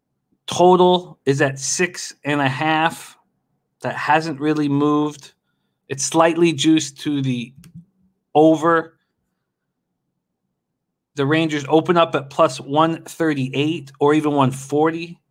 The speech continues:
They're down to plus one twenty-five.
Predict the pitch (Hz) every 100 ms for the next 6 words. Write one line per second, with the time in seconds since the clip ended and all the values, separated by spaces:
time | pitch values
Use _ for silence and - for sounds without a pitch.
0 | _ _ _ _ _ _ _ _ _ 143
1 | 147 147 156 160 147 139 165 151 135 143
2 | 156 - 156 151 135 - 135 143 151 170